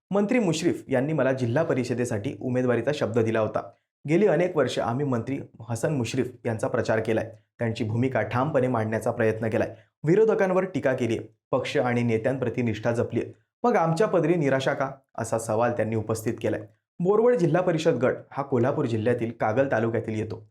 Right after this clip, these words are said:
आणि तो सध्या जिल्हा परिषद निवडणुकीच्या दृष्टीने महत्त्वाचा गट मानला जातोय, कारण तो महिलांसाठी राखीव आहे. तसेच कोल्हापूर जिल्हा परिषदेचे अध्यक्षपद पहिल्या अडीच वर्षासाठी ते सर्वसाधारण महिला गटासाठी राखीव आहे. त्यामुळे अनेक इच्छुक असताना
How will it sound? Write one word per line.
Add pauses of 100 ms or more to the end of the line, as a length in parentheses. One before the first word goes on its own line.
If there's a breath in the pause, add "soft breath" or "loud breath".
आणि (100)
तो
सध्या
जिल्हा
परिषद
निवडणुकीच्या
दृष्टीने (300 loud breath)
महत्त्वाचा
गट
मानला
जातोय, (360 soft breath)
कारण
तो
महिलांसाठी
राखीव
आहे. (240)
तसेच
कोल्हापूर (260)
जिल्हा
परिषदेचे
अध्यक्षपद (500 loud breath)
पहिल्या
अडीच
वर्षासाठी (180)
ते
सर्वसाधारण
महिला
गटासाठी
राखीव
आहे. (340 loud breath)
त्यामुळे
अनेक
इच्छुक
असताना